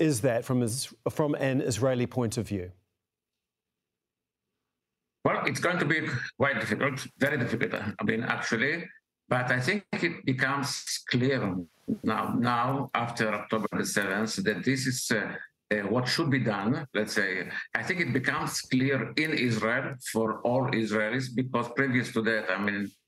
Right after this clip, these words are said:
Speaker 2: we had different kind of views or different kind of perceptions that we may be able to deter Hamas, et cetera, et cetera.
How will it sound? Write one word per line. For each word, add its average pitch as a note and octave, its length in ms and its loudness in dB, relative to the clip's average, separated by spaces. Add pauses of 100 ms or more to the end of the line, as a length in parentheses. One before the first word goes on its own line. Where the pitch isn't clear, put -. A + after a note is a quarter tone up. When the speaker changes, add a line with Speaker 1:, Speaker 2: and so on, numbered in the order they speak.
(120)
Speaker 2:
we A2+ 120 4
had B2 200 2
different B2+ 440 0
kind G#2+ 320 -2
of G#2 180 -2
views C3 340 2
or G#2 160 0
different A#2+ 340 -2
kind A2+ 220 0
of F#2+ 120 -8
perceptions G#2 680 -2
that F#2+ 220 -2 (440)
we C3+ 180 4
may C3 220 2
be B2+ 260 2
able B2 420 0
to A2+ 120 -2
deter B2+ 480 2
Hamas, A#2+ 560 -2
et G2+ 160 -6
cetera, F#2+ 380 0
et G2 80 -10
cetera. A2+ 500 -2